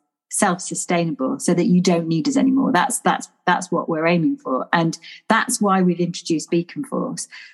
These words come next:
But also, you know, I, I mentioned at the start of this, doing the Train the Trainer with Tony yesterday,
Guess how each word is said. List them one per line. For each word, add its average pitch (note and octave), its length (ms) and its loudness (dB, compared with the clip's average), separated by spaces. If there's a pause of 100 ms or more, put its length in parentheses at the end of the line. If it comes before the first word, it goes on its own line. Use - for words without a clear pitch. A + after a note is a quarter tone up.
(140)
But G#3+ 100 4
also, A3 760 0 (140)
you F#3 80 0
know, F3 100 2
I, F3 200 0
I F#3+ 80 0
mentioned G3 340 2
at - 80 -6
the - 60 -8
start G3+ 400 0
of F3+ 80 -4
this, C4+ 180 -2
doing E3 220 0
the E3 60 -2
Train F3+ 280 2
the E3+ 60 0
Trainer F3 480 2
with D3+ 180 -2
Tony F3+ 380 2
yesterday, - 640 -4